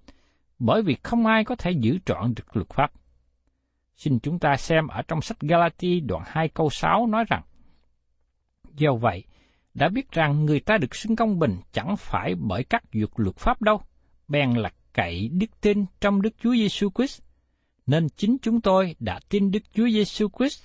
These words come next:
để được xưng công bình bởi đức tin trong Đấng Christ, chớ chẳng bởi các việc luật pháp, vì chẳng có ai được xưng công bình bởi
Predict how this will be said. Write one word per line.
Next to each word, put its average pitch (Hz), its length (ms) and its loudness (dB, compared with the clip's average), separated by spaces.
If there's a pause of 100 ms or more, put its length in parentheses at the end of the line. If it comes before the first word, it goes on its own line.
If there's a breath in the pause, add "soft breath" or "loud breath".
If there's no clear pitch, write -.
để 117 200 -2
được 107 320 0
xưng 214 240 0
công 208 260 0
bình 135 140 4 (140)
bởi 101 260 -6
đức 196 240 -4
tin 196 280 2 (180)
trong 165 240 2
Đấng 180 160 -2
Christ, 262 300 -4 (640)
chớ 247 200 2 (160)
chẳng 117 420 -2
bởi 113 500 2
các - 220 -4
việc 101 240 -4
luật 92 120 -2
pháp, - 200 2 (680)
vì 151 140 2
chẳng 123 280 -4
có 226 120 -2
ai 208 200 2
được 120 160 -4
xưng 220 220 -2
công 208 220 0
bình 147 140 4 (500)
bởi 123 260 -2